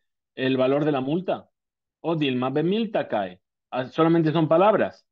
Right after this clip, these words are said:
Ni pagó y ahora se arrepintió de no pagar. Vedahu yehu de kamehadele. Y aquel que yo que dije,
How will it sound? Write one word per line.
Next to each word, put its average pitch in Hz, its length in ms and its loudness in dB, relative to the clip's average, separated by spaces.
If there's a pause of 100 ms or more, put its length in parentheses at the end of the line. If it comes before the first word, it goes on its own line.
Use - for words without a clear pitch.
Ni 143 140 -4
pagó 190 600 0
y 127 80 -6
ahora 160 180 0
se 160 120 -4
arrepintió 135 400 -4
de 160 80 -4
no 156 100 -4
pagar. 208 340 -4 (760)
Vedahu 143 420 -2
yehu 170 580 0 (240)
de 123 120 -8
kamehadele. 135 840 -2 (1000)
Y 117 120 -8
aquel 147 480 -2
que 151 100 -2
yo 156 100 0
que 156 100 0
dije, 175 340 -4